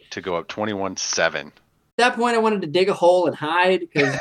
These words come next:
Speaker 1: <laughs>
Speaker 2: me and my uncle-in-law, who is a, uh, he's from Seattle, so he's also a Seattle, uh, uh, Seahawks fan. It, it was, it was an absolute treat. It was one of the, one of the best football experiences I've ever had.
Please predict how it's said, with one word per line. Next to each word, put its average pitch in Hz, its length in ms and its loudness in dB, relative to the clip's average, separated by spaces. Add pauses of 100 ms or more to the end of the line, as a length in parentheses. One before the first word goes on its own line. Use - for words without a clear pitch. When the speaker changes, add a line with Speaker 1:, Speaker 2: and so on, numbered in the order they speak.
Speaker 1:
<laughs> 170 140 -2
Speaker 2:
me 226 140 2
and 190 140 4
my 185 100 2
uncle-in-law, 170 800 4
who 156 180 0
is 147 260 2
a, 143 240 4 (200)
uh, 147 120 0
he's 147 320 -4
from 196 340 2
Seattle, 185 540 2
so 170 160 -4
he's 175 220 -2
also 185 580 2
a 147 440 2
Seattle, 143 800 0
uh, 139 40 -2
uh, 123 340 0 (540)
Seahawks 139 640 -2
fan. 131 540 -2 (800)
It, 147 120 8
it 156 140 4
was, 147 180 6
it 147 120 4
was 160 200 6
an 147 240 -2
absolute 156 680 0
treat. 117 380 -2
It 131 80 0
was 139 220 0
one 160 180 0
of 156 140 2
the, 131 280 8
one 143 160 0
of 131 80 2
the - 60 -12
best 127 300 0
football 123 280 0
experiences 104 420 -8
I've 101 120 -8
ever 101 100 -6
had. 98 160 -4